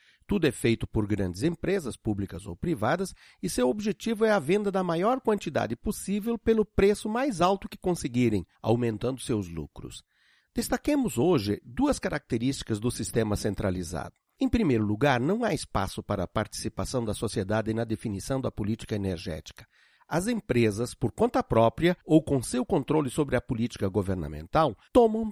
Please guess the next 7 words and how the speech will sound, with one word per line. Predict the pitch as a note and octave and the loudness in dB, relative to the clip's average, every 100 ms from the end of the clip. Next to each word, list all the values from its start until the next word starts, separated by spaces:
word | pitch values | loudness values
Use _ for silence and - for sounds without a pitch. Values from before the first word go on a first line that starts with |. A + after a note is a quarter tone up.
| - | 2
todas | C4 C#4+ A3+ D#3+ | 4 6 4 0
as | B2 G#2 | 0 0
decisões. | G#2+ - F#2 F#2+ E2+ F#2+ | -2 -2 -6 -6 -8 -12
Basta | F#2+ B2+ - A#2 | -2 0 0 -2
saber, | A#2+ G2+ G#2+ - | -2 2 0 0
por | G#2 | -4
exemplo, | F2+ D2 G#2 E3+ - A#2 | -4 -2 2 2 2 -4